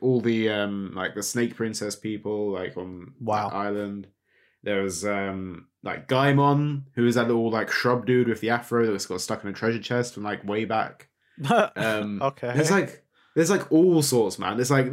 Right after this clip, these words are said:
Speaker 1: like, this is a massive game for characters, and, like, I'd love to see a sequel to it, man. Like, it's been ten years since one came out, like, since one of those games came out. But is, this follows on from what I was saying about sequels anyway.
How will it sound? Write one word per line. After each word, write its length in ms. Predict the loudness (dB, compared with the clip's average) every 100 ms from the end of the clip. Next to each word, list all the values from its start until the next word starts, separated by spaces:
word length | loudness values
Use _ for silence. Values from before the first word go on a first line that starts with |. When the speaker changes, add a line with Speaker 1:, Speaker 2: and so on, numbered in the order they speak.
| -2
Speaker 1:
like, 280 | 2 2 2
this 180 | 2 2
is 80 | 4
a 60 | 4
massive 840 | 4 4 2 2 2 2 -2 -4
game 260 | -2 0 -2
for 80 | -6
characters, 560 | -2 -2 -2 -8 -10
and, 400 | -10 -10 -12 -14 -12
like, 340 | -4 -2 -2 -8 -20 _ -4
I'd 200 | -2 2
love 160 | 2 2
to 80 | 4
see 120 | 4
a 40 |
sequel 320 | 4 2 0 -4
to 120 | -4
it, 100 | -4
man. 220 | -6 -2
Like, 360 | 2 2 2 0
it's 320 | 0 0 -6
been 640 | -8 0 2 2 2 -2 -4
ten 340 | -4 2 2 4
years 640 | 4 4 2 -2 -10 -14 _ _ _ _
since 260 | -4 -2 0
one 160 | -2
came 260 | -2 -4 -4
out, 260 | -6 -8 -4
like, 240 | -4 -4
since 240 | -8 -12 -10
one 80 |
of 40 | -8
those 120 | -8
games 240 | -10 -12 -10
came 200 | -10 -10
out. 160 | -14 _ -20 _ -2
But 280 | -2 -2 _ _ _ _ 0
is, 240 | 2 6
this 200 | 4 4 4
follows 340 | 4 6 6
on 180 | 4 2
from 180 | 4 4
what 160 | 4
I 60 | 4
was 120 | 2
saying 300 | 2 0 0
about 260 | -2 -2 -4
sequels 440 | -6 -8 -6 -6 -6
anyway. 540 | -8 -10 -14 -16